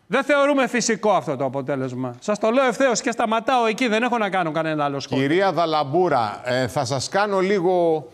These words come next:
Speaker 2: α, διαφορετικά την ερώτηση που έκανα στον κύριο Κοτσό. Βλέποντας όλα αυτά τα στελέχη του πασόκ, ιστορικά στελέχη, να συνοστίζονται στην πόρτα του Κυριάκου Μητσοτάκη για να πάρουν ένα υπουργείο,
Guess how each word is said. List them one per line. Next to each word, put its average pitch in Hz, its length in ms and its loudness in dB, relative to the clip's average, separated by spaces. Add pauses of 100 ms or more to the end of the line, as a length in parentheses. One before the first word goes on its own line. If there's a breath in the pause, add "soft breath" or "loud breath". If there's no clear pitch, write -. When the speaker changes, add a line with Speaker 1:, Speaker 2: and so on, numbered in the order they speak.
(340 loud breath)
Speaker 2:
α, 139 140 0 (480)
διαφορετικά 131 760 0
την 170 160 -2
ερώτηση 170 320 0
που 147 100 -6
έκανα 185 220 -2
στον 160 120 -2
κύριο 185 200 -2
Κοτσό. 175 380 -4
Βλέποντας 202 580 -2
όλα 214 180 0
αυτά 208 220 -4
τα 202 120 -4
στελέχη 147 720 -2 (100)
του 127 120 -4
πασόκ, 143 380 -2
ιστορικά 185 560 0
στελέχη, 98 580 -4 (260 soft breath)
να 139 180 -2
συνοστίζονται 151 800 -2
στην 127 240 -4
πόρτα 170 260 -2
του 139 120 -6
Κυριάκου 151 400 -2
Μητσοτάκη 151 400 -4
για 151 120 -4
να 131 140 -4
πάρουν 147 280 -2
ένα 160 140 -2
υπουργείο, 101 600 -4